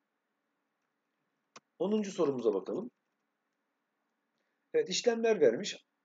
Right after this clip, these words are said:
Yukarıdaki eşitliklere göre A çarpı B kaçtır? Evet, A'yı bulalım hemen.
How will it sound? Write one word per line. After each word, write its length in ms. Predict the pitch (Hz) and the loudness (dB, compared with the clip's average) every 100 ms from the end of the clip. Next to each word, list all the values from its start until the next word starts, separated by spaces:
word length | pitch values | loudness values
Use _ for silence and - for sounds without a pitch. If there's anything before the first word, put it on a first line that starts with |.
| _ _ _ _ _ 147 | _ _ _ _ _ 0
Yukarıdaki 400 | 220 226 233 226 | 2 2 0 0
eşitliklere 520 | 185 185 - 196 175 | -2 -6 -2 0 2
göre 180 | 123 131 | 2 2
A 160 | 175 | 0
çarpı 360 | 165 143 120 120 | 2 0 0 -2
B 180 | 180 - | -2 0
kaçtır? 540 | 139 117 - 131 - _ _ | -4 -4 -8 -10 -12 _ _
Evet, 180 | 156 139 _ | 2 2 _
A'yı 340 | 175 202 196 196 | 0 2 2 0
bulalım 300 | 180 170 127 | 0 0 0
hemen. 240 | 95 127 | -4 -6